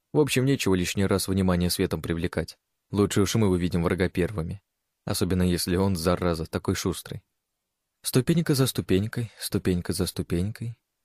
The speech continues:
Аккуратный поворот ствола, взять на прицел дверь, ведущую на этаж, пребывая в спокойной уверенности, что Блайс держит лестницу, ведущую вниз.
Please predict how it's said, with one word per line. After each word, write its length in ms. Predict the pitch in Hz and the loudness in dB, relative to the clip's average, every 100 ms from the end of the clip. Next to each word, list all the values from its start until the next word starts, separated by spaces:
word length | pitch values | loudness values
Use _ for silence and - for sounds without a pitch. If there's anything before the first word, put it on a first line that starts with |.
| - | -2
Аккуратный 640 | 92 - 95 101 - 107 | 0 2 2 2 0 -2
поворот 400 | 98 92 90 87 | 0 2 0 -2
ствола, 540 | - 87 82 85 120 _ - | -4 -2 -2 -2 -6 _ -6
взять 400 | 92 104 92 - | 0 2 2 0
на 120 | 87 | -2
прицел 380 | 85 90 90 85 | -2 0 0 0
дверь, 340 | 87 90 - _ _ | 0 -2 -2 _ _
ведущую 460 | 98 90 95 - 95 | -2 0 0 0 0
на 160 | 92 | 2
этаж, 400 | 90 90 85 - _ _ _ _ | 0 0 -2 -6 _ _ _ _
пребывая 460 | 104 92 98 92 | 0 2 4 2
в 20 | 92 | 2
спокойной 460 | 101 - 90 90 | -2 0 2 2
уверенности, 520 | 85 90 85 82 - | 2 2 0 -4 -6
что 220 | 90 - 87 | -8 -4 -4
Блайс 380 | 82 85 85 - | 0 2 0 -2
держит 480 | 82 95 92 87 | -2 0 0 -2
лестницу, 540 | 85 87 82 87 - 87 | -2 -2 -2 -6 -8 -6
ведущую 500 | 87 87 85 95 85 | -2 -2 -2 -2 0
вниз. 380 | 85 85 - | 0 -2 -6